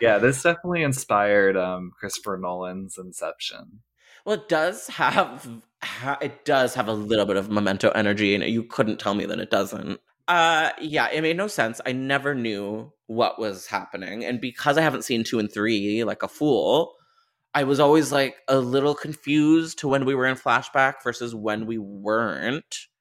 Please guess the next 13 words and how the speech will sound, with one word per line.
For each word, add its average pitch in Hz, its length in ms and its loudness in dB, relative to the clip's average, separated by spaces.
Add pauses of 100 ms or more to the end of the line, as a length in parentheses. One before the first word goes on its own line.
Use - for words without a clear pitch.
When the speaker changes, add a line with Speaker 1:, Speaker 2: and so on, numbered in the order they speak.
(560)
Speaker 2:
Um, 110 640 -2 (440)
but, 170 600 -2
uh, 185 580 -2 (460)
it 220 240 2
is 202 560 4
a 151 60 2
staple 117 840 2
of, 117 480 4 (500)
like, 98 380 -4 (160)
development 120 420 0
hell 110 160 2
stories - 560 -6
in 104 580 2